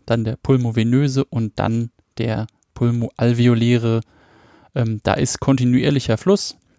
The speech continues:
und eigentlich sollte das meiste Lungengewebe im Gesunden in dieser Zone liegen.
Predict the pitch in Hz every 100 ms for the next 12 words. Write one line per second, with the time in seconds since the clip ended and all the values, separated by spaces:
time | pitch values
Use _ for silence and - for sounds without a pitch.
0 | _ _ _ _ _ - - 139 135 -
1 | 127 147 123 117 131 135 120 110 113 123
2 | - 131 127 151 139 120 123 127 135 131
3 | 123 117 123 147 135 - 135 127 120 117
4 | - - 123 113 117 139 147